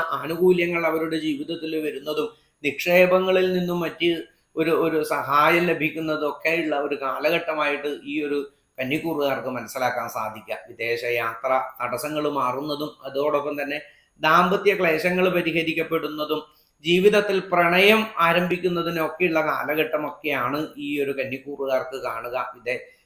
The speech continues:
വിദേശയാത്രകളോടൊപ്പം തന്നെ പിന്നെ വിദ്യാർത്ഥികളെ സംബന്ധിച്ച് പഠനത്തിൽ നിന്നും പുരോഗതി, അതായത് ജോലി കയറ്റത്തിനും ജോലിയിലേക്ക് പ്രവേശിക്കാൻ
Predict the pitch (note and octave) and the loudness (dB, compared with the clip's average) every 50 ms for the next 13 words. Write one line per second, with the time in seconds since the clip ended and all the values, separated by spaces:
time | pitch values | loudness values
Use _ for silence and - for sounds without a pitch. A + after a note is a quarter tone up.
0 | _ - C3 C3 B2 B2+ C3 C3 C3 C#3+ C3+ C3 B2+ A#2+ A#2+ - C3+ C#3 C3+ C#3 | _ -10 -6 -2 0 2 2 2 0 0 0 0 0 -2 -2 -4 -4 -2 0 0
1 | C#3 C3+ C3+ C3+ C3+ C3+ C3+ - - C#3+ C#3+ C#3 C#3 C3 C#3 C#3+ C#3+ C#3 C3+ - | 2 2 2 2 2 0 0 0 -2 -2 0 0 -2 -2 0 -2 -2 -2 -4 -8
2 | - _ _ _ _ - C3+ C3+ C3 C3+ C3+ C3 A#2+ A2+ A#2 C3+ C3+ D3 D#3 D3+ | -16 _ _ _ _ -6 -6 -4 -2 -2 -2 -4 -4 -2 -2 0 2 2 0 0
3 | - D#3+ D3+ D3+ D3+ D3 C#3 D3+ C3+ B2+ C3+ C#3 C#3 C3+ C#3+ C#3 C#3 D3 C3+ - | 0 0 2 2 0 0 -2 -4 -6 -2 -2 -2 -2 -2 -4 -6 -4 -6 -8 -6
4 | B2+ B2 A#2 - B2 C3 C#3+ C#3+ - D3 D3+ D3+ D3+ D3 D3 D3 D3 C#3 - C3 | -4 -6 -6 -4 -4 -6 -6 -6 -4 -4 -6 -4 -6 -6 -8 -8 -10 -10 -10 -8
5 | A#2+ B2 B2+ C#3 D3 D3 D#3 D3+ C#3+ C#3+ - - B2 C3 C3 C#3 C#3 C3+ C3+ C3+ | -4 -2 0 0 2 2 0 0 0 -4 -6 -6 -4 -2 0 0 0 -2 -4 -6
6 | C3 C3 B2 B2+ C3+ C#3 C3+ C#3 C3+ B2 B2 - C#3+ C#3+ C#3 - C#3 C#3 C#3 C#3 | -8 -6 -6 -4 -6 -4 -4 -2 -4 -4 -4 -4 -6 -6 -6 -6 -10 -8 -8 -8
7 | C3 B2+ A#2+ A#2+ B2 C#3 D3 D3+ D3 D3 C#3+ C#3+ C#3 C3 C#3 C3 C3+ C#3 C#3 C3+ | -8 -8 -8 -8 -4 -2 -2 -2 0 -2 -4 -4 -6 -6 -6 -6 -4 -6 -6 -8
8 | - D3 C3 C#3 C#3 C3+ C3+ | -10 -14 -10 -8 -6 -6 -6